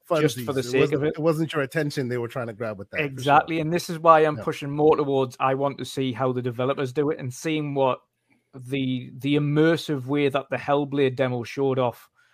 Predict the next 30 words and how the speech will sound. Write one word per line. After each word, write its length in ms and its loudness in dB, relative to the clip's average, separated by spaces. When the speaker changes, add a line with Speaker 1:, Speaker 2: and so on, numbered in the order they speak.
Speaker 2:
what 320 4
it 140 -2
could 240 -8
do, 360 0
um, 560 0
and, 340 0
and 240 0
how 180 0
the 140 2
game 280 -2
was 120 -2
currently 480 -4
looking. 560 -2
Um, 340 0
obviously, 300 -6
that 160 0
was 160 -4
just 180 -14
a 40 -4
six-minute 640 -8
slice 520 -2
of 140 -6
what 220 -2
is 200 -6
probably 500 -4
going 200 -4
to 40 -4
be 160 0
their 220 4
largest 760 0